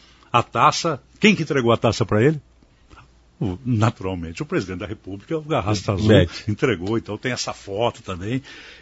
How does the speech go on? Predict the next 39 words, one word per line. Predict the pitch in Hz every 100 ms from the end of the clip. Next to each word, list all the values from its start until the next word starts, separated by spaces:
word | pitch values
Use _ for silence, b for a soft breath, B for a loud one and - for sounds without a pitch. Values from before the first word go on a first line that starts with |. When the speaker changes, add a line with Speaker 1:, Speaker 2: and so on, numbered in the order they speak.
| B
Speaker 1:
E, | 110 127 143 139
então, | - 147 208 190 -
capitalizaram | - 208 214 196 139 190 180
bem | 143 156
isso. | 104 - - 175
Agora, | 185 220
a |
terceira | - 175 - 175 165
edição | 123 - 139
em |
setenta | 131 131 131 117 104
e |
três, | - 131 160 -
Speaker 2:
É, | 101
o |
Corinthians | - 143 135
ganhou | 123
a | 120
primeira, | 117 147 156
o |
Flamengo | 131 127 110
a |
segunda. | - 107 143 185 185 - _ _
Speaker 1:
Aí | 165 190
incluíram | 202 - 196 175 175
também | 202 165 151
o |
Coritiba, | 170 196 214 - 190 151
porque | 131 -
aí | 143 113
ficou, | - 131
todo | 160 101
mundo | 101 104
queria | 185 196 117
jogar, | 101 87 143 -
pô, | 92 90
que, | - - B B
pô, | - 90
meu, | 92